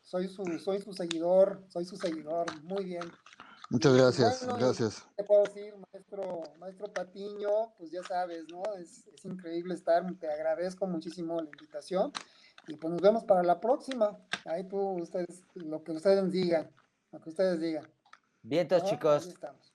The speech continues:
Speaker 3: Entonces nos estamos viendo la próxima. Cuídense mucho. Esto es The Good,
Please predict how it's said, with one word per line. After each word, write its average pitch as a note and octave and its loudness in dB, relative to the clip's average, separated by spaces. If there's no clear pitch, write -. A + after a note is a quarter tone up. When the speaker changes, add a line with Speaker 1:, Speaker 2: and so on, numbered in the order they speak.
Speaker 3:
Entonces E3 0
nos E3 0
estamos F#3+ 4
viendo F#3+ 4
la E3+ 6
próxima. A3 2
Cuídense F#3 2
mucho. G#3+ 0
Esto F#3+ 2
es F3+ 2
The E3+ 6
Good, F#3+ 2